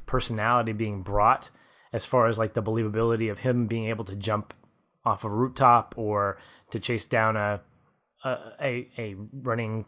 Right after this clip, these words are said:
tank or whatever it is that he does in his movies. But I think that the seasoned aspect of it is what keeps me, uh, with him as my favorite, because his age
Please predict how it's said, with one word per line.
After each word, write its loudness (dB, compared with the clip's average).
tank -4
or -2
whatever 4
it 0
is 0
that -6
he -6
does 0
in -6
his 0
movies. -2
But 6
I 8
think 4
that 4
the -2
seasoned 2
aspect -2
of 2
it -4
is -4
what 0
keeps -4
me, 0
uh, 2
with 0
him 2
as 0
my 0
favorite, 2
because 4
his 8
age 2